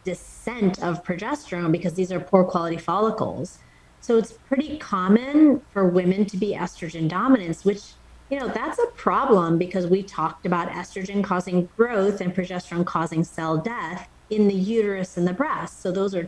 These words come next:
two hormonally sensitive areas that, if unregulated, could lead to cancer. So to me, you know, it's such a preventable thing, I think, if we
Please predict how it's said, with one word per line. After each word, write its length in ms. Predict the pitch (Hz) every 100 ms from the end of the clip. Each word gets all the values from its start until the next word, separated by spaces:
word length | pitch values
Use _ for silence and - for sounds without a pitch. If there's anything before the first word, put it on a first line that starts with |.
| -
two 260 | - 277 277
hormonally 540 | 240 202 202 185 180
sensitive 520 | - 180 180 165 165
areas 420 | - 233 208 175
that, 240 | 170 151 156 - - - -
if 240 | - 262 - -
unregulated, 1120 | 220 220 208 247 240 190 185 170 165 170 185 - _ _
could 160 | 196 180
lead 360 | 196 214 190
to 80 | 185
cancer. 800 | 185 233 240 247 - - - 180 - - - - - - -
So 160 | - 240
to 160 | 240
me, 560 | 226 269 285 226 208 226
you 60 | 214
know, 140 | 214
it's 140 | 202
such 200 | - 226 220
a 40 |
preventable 600 | 196 185 202 214 180 170
thing, 420 | - 262 277 175
I 200 | 156 226
think, 380 | 262 165 160 156
if 220 | 165 -
we 240 | 196 196